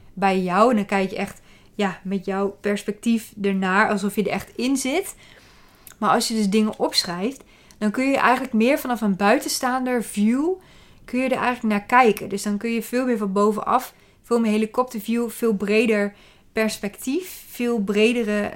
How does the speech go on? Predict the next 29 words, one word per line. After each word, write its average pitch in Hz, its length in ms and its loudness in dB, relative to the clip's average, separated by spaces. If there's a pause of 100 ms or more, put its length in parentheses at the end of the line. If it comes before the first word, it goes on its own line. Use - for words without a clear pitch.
(140)
ja, 214 220 0
dan 190 160 -2
zie 226 140 -2
je 240 120 0
ook 214 140 0
mogelijkheden 214 760 2
die 202 200 2
je 202 200 0
eerst 240 340 -2
niet 269 240 2
zag, - 340 -4
omdat 202 280 -4
je 202 80 -2
het 196 160 -2
dan, 180 280 -6 (640)
ja, 214 240 -2 (260)
omdat 220 260 2
je 208 80 -2
dus 196 180 -4
via 214 160 -4
een 202 80 -2
ander 220 220 -2
perspectief, 208 560 -4
je 202 100 2
hebt 196 140 0
het - 80 -18
uit 233 220 2
je 220 80 -2
hoofd 220 360 2